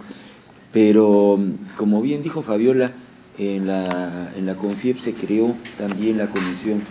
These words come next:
de Ciencia y Tecnología, porque creemos fundamental el,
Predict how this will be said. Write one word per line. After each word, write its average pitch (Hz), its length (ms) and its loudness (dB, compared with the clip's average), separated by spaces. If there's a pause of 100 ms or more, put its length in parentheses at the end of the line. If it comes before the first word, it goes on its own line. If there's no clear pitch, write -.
(400)
de 90 220 -6
Ciencia 117 440 -2
y 101 40 -4
Tecnología, 95 640 -6
porque 98 200 -8
creemos 113 400 -6
fundamental 95 840 -6 (260)
el, 85 420 -8